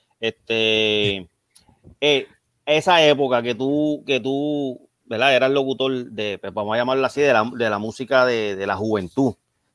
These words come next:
¿verdad? Este, ¿qué, qué opinas ver ahora que todavía esa música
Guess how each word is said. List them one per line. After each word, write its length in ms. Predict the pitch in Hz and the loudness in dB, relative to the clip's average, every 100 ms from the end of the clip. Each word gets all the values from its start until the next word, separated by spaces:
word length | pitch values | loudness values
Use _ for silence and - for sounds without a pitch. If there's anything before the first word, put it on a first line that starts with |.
| _ | _
¿verdad? 360 | 95 120 147 _ _ - | -2 -2 -2 _ _ -10
Este, 500 | 107 _ 110 104 - | -10 _ -6 -6 -8
¿qué, 120 | 131 | -12
qué 160 | - - | -8 -4
opinas 580 | 131 151 160 156 143 139 _ | -2 -2 -4 -2 -2 -6 _
ver 460 | 117 120 98 123 139 - | -18 -12 -4 -4 -4 0
ahora 320 | 120 131 139 | 2 2 0
que 120 | 110 | -2
todavía 260 | 107 104 110 | -2 -2 -2
esa 240 | - 120 | -2 -2
música 580 | 123 143 127 113 104 | -2 -4 -6 -4 -4